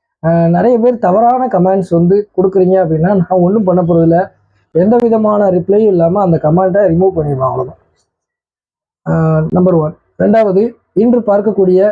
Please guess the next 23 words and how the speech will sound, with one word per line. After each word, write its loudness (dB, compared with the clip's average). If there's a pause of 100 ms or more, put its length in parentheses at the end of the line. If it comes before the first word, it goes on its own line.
(140)
ஒரு 0
அற்புதமான 0
சப்ஜெக்ட் -2
என்ன 2
அப்படின்னு 0
பார்த்தீங்கன்னா, 0 (280)
தென்கிழக்கு 0
மூலை, 2 (520)
ஆஹ், 0
வச்சுக்கலாம், 0 (200)
கிழக்குன்னு 0
வச்சுக்கலாம். -6 (600)
ஆஹ், -2 (100)
குறிப்பாக 0
நான் -2
பார்த்த -2 (280)
இந்த 0
ஒரு 2
விஷயத்துக்காக 0
இந்த 0
தென்கிழக்கு 0
மூலையை -2
கொடுத்தேன். -12